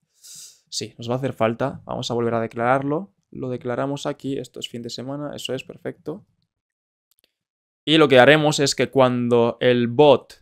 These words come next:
tenga que operar, pues le pasaremos este objeto de la liquidez. Vale, pues vamos a ver, vamos a ver, vamos a ver. ¿Qué tenemos que hacer?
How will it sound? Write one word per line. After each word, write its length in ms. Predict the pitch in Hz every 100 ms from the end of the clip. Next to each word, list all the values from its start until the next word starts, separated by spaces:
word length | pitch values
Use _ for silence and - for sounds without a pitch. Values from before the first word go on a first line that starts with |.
| _ _ _
tenga 300 | 127 135 120
que 80 | 120
operar, 440 | 117 117 135 135
pues 160 | 123 120
le 80 |
pasaremos 480 | 113 120 117 120 123 -
este 240 | 127 131
objeto 400 | 123 - 110 113
de 80 | 110
la 100 | 113
liquidez. 560 | 110 107 113 110 - _ _ _ _ - - _ _ _ _ _ _
Vale, 360 | 135 180 180 180
pues 220 | 170 147
vamos 260 | 165 175 160
a 60 |
ver, 140 | 147 147
vamos 240 | 147 143
a 40 |
ver, 100 | 139
vamos 220 | 135 127 123
a 60 |
ver. 220 | 107 107 -
¿Qué 100 | 139
tenemos 300 | 143 135 127
que 100 | 117
hacer? 300 | - -